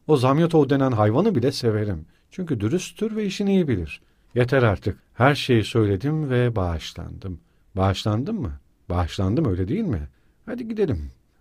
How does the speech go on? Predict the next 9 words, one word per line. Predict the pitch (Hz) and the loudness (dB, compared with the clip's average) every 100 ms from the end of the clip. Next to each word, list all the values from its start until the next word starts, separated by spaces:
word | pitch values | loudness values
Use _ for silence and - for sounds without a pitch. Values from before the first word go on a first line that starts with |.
| - | 0
Ben | 139 190 | 4 4
bu | 180 | 4
koridoru | 151 131 113 120 113 | 4 4 4 2 2
bilirim. | 110 107 71 65 _ _ _ _ - | 0 -2 -4 -12 _ _ _ _ -2
Daha | 160 175 | 0 2
önce | 165 147 | 0 2
de | 127 | 4
gelmiştim. | 120 101 87 - 92 | 4 2 -2 -4 -6
Şurada | - 147 131 117 | 0 2 4 2